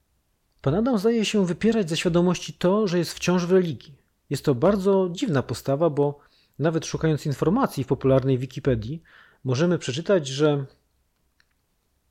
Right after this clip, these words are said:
religia to system wierzeń i praktyk określający relacje pomiędzy różnie pojmowaną sferą sakrum, czyli świętością, sferą boską, a określonym społeczeństwem, grupą lub jednostką.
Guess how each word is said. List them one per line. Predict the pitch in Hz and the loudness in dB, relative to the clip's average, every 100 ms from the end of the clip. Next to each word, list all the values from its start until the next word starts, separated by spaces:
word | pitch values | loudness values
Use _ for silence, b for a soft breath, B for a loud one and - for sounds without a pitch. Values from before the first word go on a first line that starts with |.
| - | -8
religia | 131 139 226 196 123 143 180 - | -2 0 -2 -2 0 0 -6 -6
to | 139 | -6
system | - 202 196 165 | -2 -2 0 0
wierzeń | 135 147 113 104 120 151 _ _ _ _ _ | 2 2 2 -2 -6 -8 _ _ _ _ _
i | 190 | -2
praktyk | 247 202 - - - | 2 2 0 -8 -12
określający | 131 160 143 143 165 - 139 | -6 -4 -2 0 0 0 0
relacje | 131 185 196 - 117 | 2 2 0 -4 -2
pomiędzy | 135 139 135 131 123 B B - | 0 2 2 0 -2 B B -2
różnie | 151 180 165 | 0 2 0
pojmowaną | 160 151 143 165 170 160 | 2 2 2 2 0 -4
sferą | - 156 156 | 0 0 0
sakrum, | - 185 - 117 151 160 _ | -2 -4 -2 -4 -6 -8 _
czyli | - 127 120 | -6 -6 -4
świętością, | - 135 139 113 - 139 165 b b b b | -2 -2 0 -4 -4 -8 -8 b b b b
sferą | - - 135 131 | -6 -2 0 2
boską, | 127 - - 160 180 b b b _ | 0 -2 -6 -8 -8 b b b _
a | 143 | -2
określonym | - 135 156 185 196 185 165 - | 0 -2 0 2 2 0 -4 -14
społeczeństwem, | - 151 143 147 185 190 147 123 110 | -2 4 4 4 0 0 -4 -2 -2
grupą | 120 127 151 | 0 0 2
lub | 170 175 | 0 0
jednostką. | 214 214 - - - | 0 0 -2 -10 -20